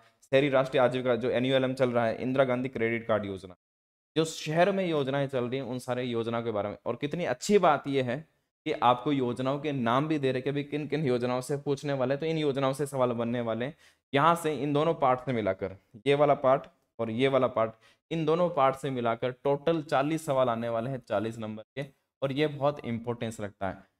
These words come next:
हमने जो कोर्स बताया है, उसमें कंप्लीट दोनों पार्ट मिलेंगे, पार्ट ए और पार्ट बी, एक सौ बीस नंबर के। और जल्द ही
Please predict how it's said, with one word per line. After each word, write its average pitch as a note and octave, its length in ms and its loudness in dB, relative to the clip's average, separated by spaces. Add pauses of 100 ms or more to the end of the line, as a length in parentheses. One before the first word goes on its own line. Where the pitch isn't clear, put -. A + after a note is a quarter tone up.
(360)
हमने D#3+ 160 2
जो E3+ 120 0
कोर्स F3+ 320 4
बताया D#3 380 4
है, D#3 260 -2 (340)
उसमें D#3+ 420 -2 (100)
कंप्लीट C#3+ 500 2
दोनों D3 240 0
पार्ट D3 220 2
मिलेंगे, C#3+ 320 -2
पार्ट C3 480 0
ए D3 340 -4
और A2+ 140 0
पार्ट A#2 300 0
बी, B2+ 220 -6
एक A#2 140 -4
सौ B2+ 120 -2
बीस C3 240 -4
नंबर A2+ 300 -6
के। E3+ 160 -4 (380)
और C3+ 240 2
जल्द D#3+ 320 4
ही E3 240 -2